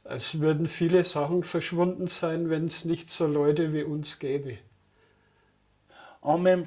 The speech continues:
Speaker 2: temps, on, on veut le conserver et puis le, dire qu'est-ce que je vais en faire. Et en même temps, C'est un objet éphémère, absolument éphémère.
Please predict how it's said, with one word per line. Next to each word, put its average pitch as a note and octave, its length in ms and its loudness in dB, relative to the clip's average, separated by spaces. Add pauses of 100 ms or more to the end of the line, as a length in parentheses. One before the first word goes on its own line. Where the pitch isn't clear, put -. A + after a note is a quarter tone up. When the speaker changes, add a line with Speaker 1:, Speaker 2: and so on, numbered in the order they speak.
Speaker 2:
temps, C#3+ 420 2
on, A#2+ 260 -4
on B2 160 -2
veut B2 160 4
le B2+ 120 2
conserver C#3 1120 0
et - 120 -6
puis - 280 -10
le, G2 640 -2 (500)
dire - 140 -8
qu'est-ce - 200 -14
que - 80 -6
je A2 100 -12
vais G#2+ 60 -8
en G#2 100 -6
faire. G#3+ 280 -8 (460)
Et A#2 100 2
en C3+ 80 2
même C#3+ 200 2
temps, C4+ 320 -4 (340)
C'est A#3+ 400 -2
un C3 220 0
objet C3 560 -6
éphémère, G3 1200 -4 (800)
absolument D3+ 480 -4
éphémère. E3 420 -6